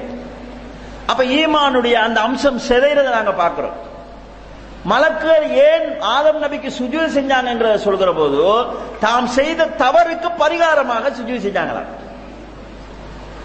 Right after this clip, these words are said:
அப்ப இந்த மாதிரி எழுதியிருக்கிறார். இது எழுதினது மட்டுமில்ல,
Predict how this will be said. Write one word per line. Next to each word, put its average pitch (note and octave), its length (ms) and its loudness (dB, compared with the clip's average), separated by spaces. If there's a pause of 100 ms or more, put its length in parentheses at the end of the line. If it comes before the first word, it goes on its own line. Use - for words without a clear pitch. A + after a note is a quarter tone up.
(680)
அப்ப A#3+ 180 0
இந்த E4 340 4
மாதிரி D4+ 480 2
எழுதியிருக்கிறார். D4 720 2 (720)
இது B3+ 140 2
எழுதினது D#4+ 500 2 (100)
மட்டுமில்ல, A3+ 440 2